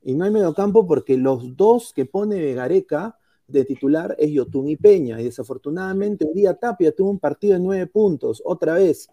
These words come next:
Pero si tú sacas a Tapia, no hay medio campo peruano. No hay. Porque hoy día recuperaba la pelota de Yotun, iba a transición de ataque, perdía la pelota. Peña, intransigente.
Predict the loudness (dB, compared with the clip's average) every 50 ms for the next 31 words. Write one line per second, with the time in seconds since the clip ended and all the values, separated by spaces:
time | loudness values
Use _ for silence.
0 | _ _ _ _ _ _ -6 -4 -4 -4 -4 -8 -8 -6 -6 -6 -4 -4 -4 -4
1 | -4 -2 -4 -4 -2 -4 -6 -2 0 0 0 0 0 -4 -4 -2 0 2 2 2
2 | 2 0 -2 -4 -2 -2 -2 -2 -2 -2 -2 -2 -2 -4 -4 -6 -8 -10 -14 _
3 | _ _ _ _ _ _ _ -6 -4 -2 -2 -2 0 -2 -2 -4 -4 -8 _ _
4 | _ _ _ 2 2 4 4 2 2 2 2 0 0 0 0 0 0 0 -2 -2
5 | -2 -2 -2 -2 -2 -2 -2 -4 -4 -4 -4 -6 -6 -4 -4 -4 -2 -2 -2 -2
6 | -2 -2 -2 -2 -2 -4 -6 -6 -6 -6 -6 -6 -4 -4 -4 -4 -4 -4 -4 -4
7 | -2 -2 -2 -2 -2 -4 -4 -4 -4 -4 -2 -2 -2 -2 -2 -2 -2 0 0 0
8 | 0 -2 -4 -10 -10 _ -6 -4 -4 -4 -4 -4 -6 -6 -6 -6 -6 -4 -4 -6
9 | -6 -6 -8 -6 -6 -6 -6 -6 -6 -8 -10 -10